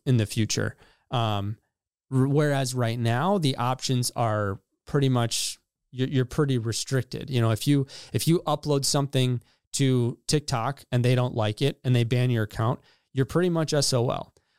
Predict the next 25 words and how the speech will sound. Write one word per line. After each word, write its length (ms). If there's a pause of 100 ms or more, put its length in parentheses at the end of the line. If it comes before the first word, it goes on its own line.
(140)
Well, 160
if 120
TikTok 680
was 580 (520)
using 680
what 160
had 280
blockchain 540
technology 800 (220)
and 140
therefore 360
you 240
had 200
access 420
to 160
all 140
the 240
email 260
addresses 560
or 140
all 140
the 140
usernames, 760
right? 220
Because, 460